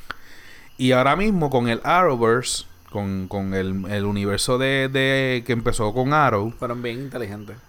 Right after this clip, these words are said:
Speaker 1: Exacto. Eh, también hicieron un nuevo Flash. Y todo el mundo dice Flash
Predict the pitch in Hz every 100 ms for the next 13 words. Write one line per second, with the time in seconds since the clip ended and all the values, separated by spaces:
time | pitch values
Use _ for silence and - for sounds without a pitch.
0 | - 107 - 104 - - 90 - - -
1 | - 117 110 107 101 104 104 101 107 104
2 | 110 117 123 123 - - 123 117 117 110
3 | 113 151 - 143 113 - - - - -
4 | - - 123 117 - - - 127 127 151
5 | 180 185 185 190 185 196 - 196 123 -